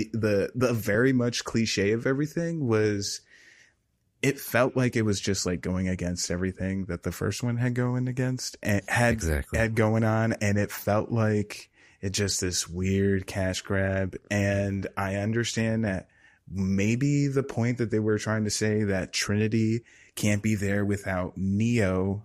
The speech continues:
Speaker 1: Um, I know that actually has a couple of trans, uh, uh, couple of trans community connotations as well.
Speaker 2: Right.
Speaker 1: Um, but I would also say, like,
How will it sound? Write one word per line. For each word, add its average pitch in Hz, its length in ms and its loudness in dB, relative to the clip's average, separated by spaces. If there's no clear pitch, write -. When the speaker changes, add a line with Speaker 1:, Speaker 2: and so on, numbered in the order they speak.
Speaker 1:
Um, 95 540 2
I 113 100 4
know 127 180 6
that 117 180 6
actually 101 340 2
has 95 180 2
a 95 140 2
couple 110 280 0
of 95 100 0
trans, 92 580 0
uh, 87 220 0
uh, 90 220 2
couple 175 200 2
of 131 60 2
trans 110 360 2
community 101 580 2
connotations 95 840 -4
as 85 160 -8
well. 92 280 -4
Speaker 2:
Right. 71 180 -10
Speaker 1:
Um, 101 400 2
but 117 260 4
I 107 80 4
would 131 140 6
also 123 300 4
say, 98 240 0
like, - 360 -4